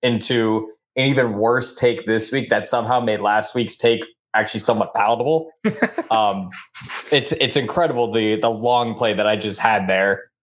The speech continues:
Speaker 1: Uh, and, and luckily the internet never forgets anything. So, you know, I'll, I'll ride the, uh, I'll ride the L there. I had, I had heard inklings of, uh, y-, some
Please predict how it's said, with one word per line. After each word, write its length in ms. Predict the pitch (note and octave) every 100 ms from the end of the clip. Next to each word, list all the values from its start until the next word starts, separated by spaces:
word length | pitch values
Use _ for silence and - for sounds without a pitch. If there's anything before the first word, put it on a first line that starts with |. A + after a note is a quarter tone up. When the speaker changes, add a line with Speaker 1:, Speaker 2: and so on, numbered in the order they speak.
| -
Speaker 1:
Uh, 360 | G#2+ G#2+ G#2 -
and, 300 | A#2 B2 A#2+
and 160 | B2
luckily 340 | B2 D#3 D#3 C3+
the 140 | A#2+
internet 280 | A#2 B2 A2+
never 280 | G#2 G#2+ G#2+
forgets 360 | A2 G2+ G2+
anything. 460 | G#2+ G#2 F#2+ F#2+ G2
So, 460 | - G#2 G2 G2 G2 - _ _ _ -
you 80 |
know, 220 | G2+ G#2 G#2
I'll, 220 | A2+ A2+
I'll 160 | A#2
ride 260 | A2+ A2+ G#2+
the, 220 | A2 G#2
uh, 280 | G2+ G2 G2+ -
I'll 80 | G#2+
ride 240 | A2 G#2
the 160 | G2+ -
L 220 | G#2 G2+
there. 380 | G2+ G2+ G2 - _ _
I 100 | A#2
had, 200 | A#2+ C#3+ -
I 140 | C#3+
had 160 | C3+ B2
heard 320 | D#3 F#3 D#3+ D#3+ D#3
inklings 560 | D3+ - C#3 A#2+ G#2+ A#2+ B2+
of, 480 | B2 A#2 G#2 F#2+ _ _ _ _ _ _ _
uh, 520 | A#2 G#2+ G2+ G2+ G2 F#2+ -
y-, 160 | C3 -
some 580 | B2+ - C#3 A#2 G#2+ G#2+